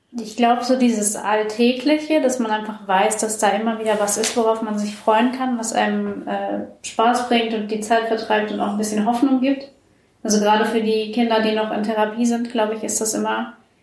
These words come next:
äh, gibt es sehr viel Motivation, wenn man was hat, worauf man hinarbeiten kann. Und, ähm,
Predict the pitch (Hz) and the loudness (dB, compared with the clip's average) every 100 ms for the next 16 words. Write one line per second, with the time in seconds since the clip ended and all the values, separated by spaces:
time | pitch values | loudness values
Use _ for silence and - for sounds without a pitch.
0 | _ _ _ _ _ - 214 208 196 190 | _ _ _ _ _ -2 2 4 2 0
1 | - - _ _ _ 240 240 233 240 240 | -4 -16 _ _ _ -2 0 2 4 4
2 | 240 226 240 208 208 247 233 214 190 190 | 4 2 2 2 2 4 2 2 2 2
3 | 202 202 220 214 208 208 208 214 226 190 | 0 0 -2 0 2 2 2 2 2 2
4 | 196 202 - 208 208 233 - - _ _ | 2 0 -2 -4 -2 -4 -6 -14 _ _
5 | _ _ _ _ - 220 214 208 240 226 | _ _ _ _ -2 0 2 2 4 4
6 | 208 202 202 202 - | 4 0 -4 -8 -10